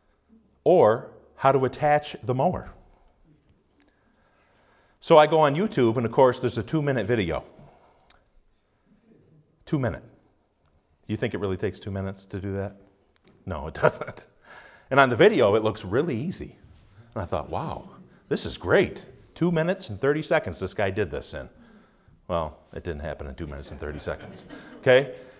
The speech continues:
But, but what I do, I had to ask for help, right? And, um, we have to seek,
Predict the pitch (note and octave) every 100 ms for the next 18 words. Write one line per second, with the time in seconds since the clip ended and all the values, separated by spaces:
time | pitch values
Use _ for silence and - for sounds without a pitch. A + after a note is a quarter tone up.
0 | _ - D#3+ - - - - - - _
1 | - - - - _ _ - _ _ D3
2 | D#3 D#3 D3 F3+ F#3+ F#2+ C3 C3+ A2 B2
3 | - C3+ D3 D3 - - _ _ _ _
4 | _ _ _ _ _ G2 A#2+ - - -
5 | - - C3 B2+ B2+ B2+ - - - _
6 | _ - C#3 B2+ A#2+ A2+ - - - _
7 | _ _ _ C#3 C3+ A#2 C3+ - E3 D#3
8 | D#3 - - B2+ B2 -